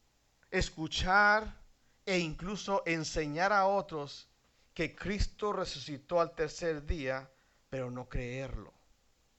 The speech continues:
Hay personas que no creen que Cristo resucitó y por consecuencia los muertos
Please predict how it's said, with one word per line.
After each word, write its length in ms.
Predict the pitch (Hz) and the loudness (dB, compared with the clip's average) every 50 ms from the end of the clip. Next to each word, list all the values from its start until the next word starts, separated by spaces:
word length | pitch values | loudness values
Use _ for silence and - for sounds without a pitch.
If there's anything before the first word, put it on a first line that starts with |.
| _ _ _ _ _ _ _ _ _ _ _ _ _ _ _ - | _ _ _ _ _ _ _ _ _ _ _ _ _ _ _ 4
Hay 140 | 160 180 190 | 4 4 6
personas 1120 | - 226 190 - - - - 208 214 202 170 143 135 131 131 135 135 - - - - - _ _ _ _ _ _ _ _ _ _ _ _ _ _ _ _ _ _ _ _ _ _ _ _ _ _ _ _ _ _ _ _ - | 4 2 0 0 -2 -4 -2 -2 0 0 0 0 -2 -2 -2 -4 -6 -8 -12 -14 -16 -18 _ _ _ _ _ _ _ _ _ _ _ _ _ _ _ _ _ _ _ _ _ _ _ _ _ _ _ _ _ _ _ _ -4
que 200 | - 185 170 160 | 0 0 0 2
no 260 | 160 175 196 - - | 2 2 0 0 -2
creen 560 | - - 202 190 185 165 147 135 135 135 - - _ _ _ _ | -4 -2 0 2 2 2 0 -2 -6 -10 -14 -18 _ _ _ _
que 200 | - 175 151 - | -6 -4 -4 -4
Cristo 680 | - - 170 175 170 - - - - 170 165 156 151 - _ _ - | -4 -4 -4 -4 -4 -6 -6 -4 -2 -2 -2 -2 -4 -10 _ _ 2
resucitó 960 | 147 - - - - 156 - - 143 135 - - 170 156 139 - - - - - | 6 6 6 6 2 -4 -6 -8 -8 -8 -6 -2 -2 -2 -2 -4 -8 -14 -16 -12
y 120 | 139 135 | -10 -10
por 240 | 127 127 127 123 - | -8 -8 -10 -10 -10
consecuencia 840 | - 123 120 - - 117 107 - - 170 170 160 147 - 135 120 - - | -10 -12 -12 -10 -12 -14 -14 -8 -6 -6 -6 -6 -6 -8 -8 -8 -8 -8
los 300 | 113 117 117 107 98 - | -10 -10 -10 -10 -12 -12
muertos 680 | 117 127 139 156 160 147 - - 110 104 98 - - | -12 -8 -6 -6 -6 -6 -8 -12 -14 -14 -16 -18 -20